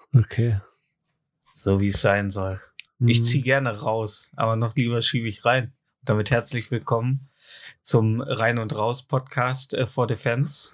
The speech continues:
Speaker 2: der Durchschnittliche. Ähm, mit den beiden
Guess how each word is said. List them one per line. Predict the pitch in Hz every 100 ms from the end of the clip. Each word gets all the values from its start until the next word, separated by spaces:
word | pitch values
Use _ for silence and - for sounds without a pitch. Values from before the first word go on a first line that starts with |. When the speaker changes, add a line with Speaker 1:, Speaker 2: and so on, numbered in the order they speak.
| -
Speaker 2:
der | 104
Durchschnittliche. | 120 113 139 127 151 139 165 202 - _ _ _ _ - - - - - 123 _ _ _ -
Ähm, | 127 123 123 123 123 120 117 -
mit | 135 127
den | 135 120
beiden | 117 127 139 143 156 160 185